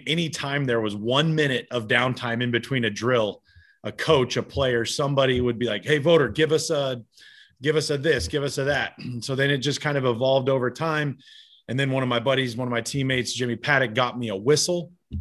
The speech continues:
and then it was over. So I started carrying the whistle around with me, calling fouls on people all day,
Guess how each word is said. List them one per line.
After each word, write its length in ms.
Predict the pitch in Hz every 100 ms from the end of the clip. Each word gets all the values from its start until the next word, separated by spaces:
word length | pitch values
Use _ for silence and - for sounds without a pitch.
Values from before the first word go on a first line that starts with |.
| -
and 320 | 117 120 117 120
then 100 | 123
it 80 |
was 200 | 113 117
over. 260 | 117 113 101
So 160 | - 123
I 80 |
started 340 | 113 - 123 110
carrying 300 | - 123 120
the 60 |
whistle 340 | 104 131 127 131
around 300 | 127 123 123
with 200 | 123 123
me, 120 | 120
calling 300 | - 127 110
fouls 340 | 104 120 120
on 160 | 117 117
people 320 | 117 117 120
all 160 | 113 113
day, 340 | 113 113 110